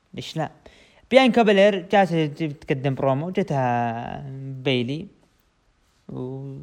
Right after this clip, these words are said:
وقاطعتها وقالت إنه "أنا بفوز بالرامبل وهذه تبي تفوز"، وهذا اللي صار. شفنا، آه، المباراة ما بين ستريت بروفيتس حاملين ألقاب الفرق ضد دوف زيجلر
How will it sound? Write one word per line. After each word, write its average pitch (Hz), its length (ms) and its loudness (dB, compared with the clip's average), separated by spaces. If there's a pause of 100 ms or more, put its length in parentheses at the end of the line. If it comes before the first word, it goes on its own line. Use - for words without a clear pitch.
(120)
وقاطعتها 131 1500 -4
وقالت 135 340 0
إنه 139 240 -4
"أنا 147 120 -2
بفوز 135 460 -6
بالرامبل 127 560 -4
وهذه 135 200 2
تبي 127 180 -4
تفوز"، 156 440 -8 (340)
وهذا 156 200 2
اللي 117 120 -6
صار. 135 380 -4 (1120)
شفنا، 190 540 6 (760)
آه، 123 240 -6
المباراة 151 500 6
ما 175 80 4
بين 175 240 2
ستريت 240 320 2
بروفيتس 196 280 2
حاملين 185 400 4
ألقاب 185 320 6
الفرق 170 500 2
ضد 196 280 4 (440)
دوف 196 200 4
زيجلر 190 480 4